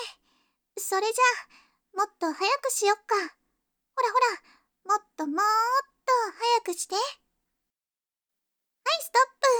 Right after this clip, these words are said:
プ。<laughs> ストップされて嬉しい？それとも残念だったかな？まあ、どっちでもいいや。射精感が高まってるだろうから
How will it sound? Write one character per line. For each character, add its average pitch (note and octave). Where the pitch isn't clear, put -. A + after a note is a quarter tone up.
プ。 -
<laughs> C#5
ス -
ト A4
ッ -
プ E4+
さ F4+
れ E4+
て E4+
嬉 F#4+
し -
い？ -
そ -
れ D#4
と B4+
も A#3+
残 B3
念 F4
だ A4+
っ -
た G4
か E4+
な？ D4
ま F4+
あ、 D#4+
ど C4+
っ B3+
ち C#4+
で F4
も G#4+
い G#4
い -
や。 G#4+
射 G4
精 B4
感 G#4
が E4
高 F4+
ま G#4+
っ B4
て C5
る A#4
だ F#4+
ろ G4+
う A#4+
か A#4+
ら G4+